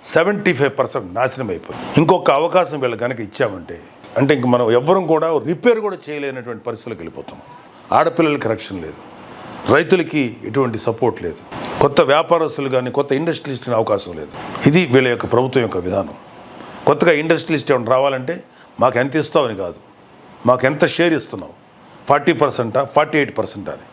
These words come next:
ఏ ఇండస్ట్రియలిస్ట్ ముందుకు వస్తాడు? అమర్ రాజా బ్యాటరీ ఓనర్, ఆయన ఎంపీ, ఆయన రెండో యూనిట్ పెడదామంటే, అతన్ని ఆంధ్రప్రదేశ్ లేకుండా తరివేస్తే, హైదరాబాద్ తరలిపోయి అక్కడ వ్యాపారం పెట్టాడు.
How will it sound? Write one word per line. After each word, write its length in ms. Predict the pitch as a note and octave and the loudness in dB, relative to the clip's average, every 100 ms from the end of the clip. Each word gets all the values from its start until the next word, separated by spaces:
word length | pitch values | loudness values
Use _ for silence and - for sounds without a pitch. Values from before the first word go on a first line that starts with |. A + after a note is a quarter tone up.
| - - - - - - - C#3 | -20 -20 -20 -20 -20 -10 2 4
ఏ 100 | F#3+ | 4
ఇండస్ట్రియలిస్ట్ 520 | G3 F#3 - D#3+ B2+ | 2 0 -2 -4 -4
ముందుకు 240 | C#3 C3+ | -2 0
వస్తాడు? 280 | G#2 - - - - - - - - - - - - | -2 -4 -12 -16 -20 -20 -12 -6 -6 -6 -6 -6 2
అమర్ 200 | C3 F3 | 4 4
రాజా 240 | F3 E3 D#3 | 2 4 2
బ్యాటరీ 360 | B2 B2 - - _ _ _ _ _ _ - A#2 | 2 0 -2 -16 _ _ _ _ _ _ -8 0
ఓనర్, 300 | C#3+ C3 - - _ _ _ - - | 0 0 -6 -14 _ _ _ -20 -6
ఆయన 120 | G2 | -4
ఎంపీ, 460 | G2+ D3 D#3+ G#2 - - - - - - - - - - | 0 0 0 -2 -4 -12 -20 -20 -20 -20 -20 -18 -4 0
ఆయన 260 | D3 D3 | 2 2
రెండో 500 | B2 D3+ F3+ F#3+ F3+ B2+ | 0 2 2 2 0 -2
యూనిట్ 280 | D3+ B2+ | -4 -2
పెడదామంటే, 640 | A2+ A#2+ A2 G2+ G#2+ F2+ - - - - - - - | 0 0 0 -2 -4 -6 -8 -16 -20 -20 -20 -20 -2
అతన్ని 340 | G#2 A#2+ D3+ B2 | 0 2 2 2
ఆంధ్రప్రదేశ్ 680 | B2 F3 F3+ D#3+ D#3+ A2+ A2 | 2 2 0 0 -2 -2 0
లేకుండా 540 | A#2+ A2+ A2 G2+ F2 - - - - - - - - - | 0 -2 -6 -6 -8 -16 -20 -20 -20 -20 -20 -20 -4 0
తరివేస్తే, 640 | B2 C#3+ A#2 - F#2+ - - - | 2 2 0 0 0 -2 -12 -2
హైదరాబాద్ 640 | D#3 E3+ F3 D3 B2+ A#2 | 0 2 0 0 -6 -4
తరలిపోయి 340 | A#2 A2 A2+ A2 | -4 -4 -4 -2
అక్కడ 160 | C3 | 2
వ్యాపారం 320 | B2 A#2+ A2 | 2 0 -4
పెట్టాడు. 300 | - - - | -8 -18 -20